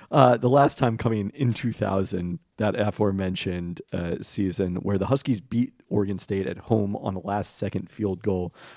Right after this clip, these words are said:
Really a terrific game. The Huskies opened one and a half point favorites for this game in Corvallis, but are now two and a half point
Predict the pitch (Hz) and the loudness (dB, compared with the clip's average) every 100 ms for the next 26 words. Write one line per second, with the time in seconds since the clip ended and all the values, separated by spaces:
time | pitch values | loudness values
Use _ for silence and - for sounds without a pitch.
0 | - 113 113 92 - 98 95 95 - 90 | -4 0 2 0 -4 -6 -6 -8 -8 -6
1 | 90 - - - - 117 160 175 135 - | -6 -8 -12 -20 -4 0 2 2 0 0
2 | 156 180 127 120 165 151 123 135 _ 123 | 0 0 0 2 0 0 -4 -6 _ -6
3 | 120 - 113 117 - - - - 101 92 | -6 -2 -2 -4 -10 -14 -14 -12 -10 -10
4 | 87 - 95 85 82 - _ _ 104 98 | -10 -12 -12 -12 -12 -16 _ _ -6 -6
5 | 98 - _ - - - - - 135 - | -8 -12 _ -20 -12 -10 -10 -8 -8 -8
6 | _ - 147 | _ -2 -2